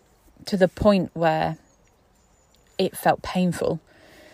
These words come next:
My, I felt like I was having some sort of heart attack, because the pain in my heart was so strong and so big. Like, I had all this love that was just bursting to come out,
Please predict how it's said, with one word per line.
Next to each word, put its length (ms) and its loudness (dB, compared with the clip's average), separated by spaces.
My, 380 0
I 100 6
felt 320 4
like 220 -2
I 40 6
was 120 0
having 300 -4
some 180 -8
sort 240 -6
of 280 -6
heart 360 4
attack, 440 -2
because 320 -4
the 80 -10
pain 440 2
in 100 2
my 120 0
heart 300 2
was 100 -10
so 380 4
strong 400 0
and 120 -4
so 320 4
big. 400 -2
Like, 200 -8
I 60 -8
had 260 -8
all 180 6
this 240 0
love 300 2
that 120 -6
was 140 -10
just 220 -20
bursting 460 0
to 80 -16
come 180 -6
out, 240 -8